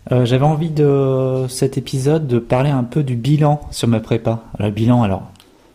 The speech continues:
pas le bilan de fin de prépa, mais en cours. J'ai commencé le premier août,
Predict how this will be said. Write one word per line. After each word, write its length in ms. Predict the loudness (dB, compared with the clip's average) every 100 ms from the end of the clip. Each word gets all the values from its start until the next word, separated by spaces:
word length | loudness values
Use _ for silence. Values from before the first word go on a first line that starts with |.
| _ _
pas 120 | 0
le 100 | 0
bilan 360 | 0 0 2 2
de 100 | 0
fin 160 | -2 -4
de 60 |
prépa, 420 | -2 -2 0 0
mais 180 | 0 -4
en 140 | 0 0
cours. 440 | 0 0 0 -2 -8 _ _ _ _ _ -20 -20 -20 _ _ _ -6
J'ai 200 | 0 2
commencé 580 | 4 4 2 -2 -2 0
le 140 | -2
premier 460 | -4 -4 0 0 0
août, 400 | -2 -4 -6 -16